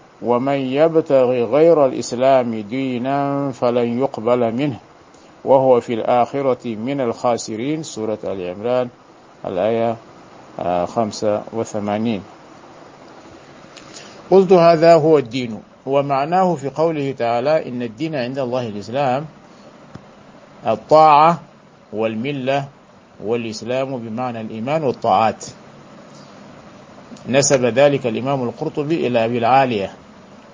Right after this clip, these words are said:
قال: "وعليه جمهور المتكلمين"، على هذا التعريف للإسلام.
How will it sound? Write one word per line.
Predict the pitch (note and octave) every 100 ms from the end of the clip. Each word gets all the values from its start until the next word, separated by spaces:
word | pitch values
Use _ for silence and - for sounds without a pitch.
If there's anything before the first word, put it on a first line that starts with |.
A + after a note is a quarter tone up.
| -
قال: | A2 A#2+ C3 D#3+ E3+ G2
"وعليه | G#2+ A2+ A#2 D3+ D3+ D#3
جمهور | A#2+ B2+ A#2+ C#3 F#3+ F3
المتكلمين"، | C#3+ B2 A#2+ A#2 G#2+ G2 F#2
على | E2+ G2+
هذا | A2+ A#2
التعريف | - G#2+ A#2+ A#2+
للإسلام. | G2 F#2 F#2+ E2+